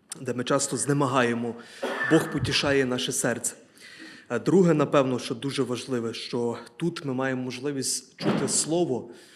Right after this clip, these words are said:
як, е, виразився один проповідник, слово, яким Бог творив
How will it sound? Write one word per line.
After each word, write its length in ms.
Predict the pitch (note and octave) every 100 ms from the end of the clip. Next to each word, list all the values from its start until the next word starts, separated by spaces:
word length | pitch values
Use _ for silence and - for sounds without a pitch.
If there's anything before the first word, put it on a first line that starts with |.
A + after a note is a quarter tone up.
| - - - _ -
як, 280 | A#2 -
е, 120 | C#3 A#2
виразився 560 | A2 C#3 B2+ B2 -
один 200 | A#2+ B2+
проповідник, 640 | B2 B2 B2+ D#3 D3+ A#2+
слово, 340 | - - E3+ C3+
яким 480 | B2 A#2+ - C#3 A#2+
Бог 380 | C3 D3+ B2+
творив 760 | - B2+ A#2+ A#2+ C#3+ C#3 -